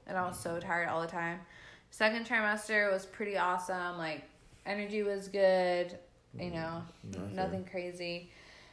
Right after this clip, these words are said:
Speaker 1: Third trimester, though, might be the hardest, I think, for me, because I'm feeling very hormonal. I'm feeling very large. I'm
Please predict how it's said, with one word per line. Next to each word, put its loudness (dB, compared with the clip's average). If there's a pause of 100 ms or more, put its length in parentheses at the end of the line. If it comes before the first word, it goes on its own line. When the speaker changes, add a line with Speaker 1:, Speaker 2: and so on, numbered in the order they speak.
(180)
Speaker 1:
Third 4
trimester, -2
though, 0
might 0
be 2
the 2
hardest, 0
I -4
think, -8
for -10
me, -6
because -4 (1000)
I'm -8
feeling -2
very 0
hormonal. -6
I'm -10
feeling -10
very -2
large. 0 (400)
I'm -10